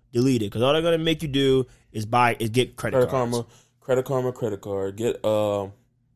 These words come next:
Speaker 1: Experian.
Speaker 2: get Experian. They
Speaker 1: Or
Speaker 2: show you
Speaker 1: some
Speaker 2: all your, uh, credits.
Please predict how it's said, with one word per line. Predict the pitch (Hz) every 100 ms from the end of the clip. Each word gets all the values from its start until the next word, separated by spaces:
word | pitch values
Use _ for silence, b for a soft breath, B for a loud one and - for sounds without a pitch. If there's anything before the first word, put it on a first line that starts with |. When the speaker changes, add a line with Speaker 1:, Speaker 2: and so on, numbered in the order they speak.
| _ -
Speaker 1:
Experian. | - 127 113 95 101
Speaker 2:
get | 107
Experian. | - 113 120 120 117
They | 104
Speaker 1:
Or | 104
Speaker 2:
show |
you | 113 104
Speaker 1:
some | 107
Speaker 2:
all | 117
your, | 117 113 110
uh, | 104 110 107 107 104 _ _ _ _ _ _
credits. | _ 113 113 120 - -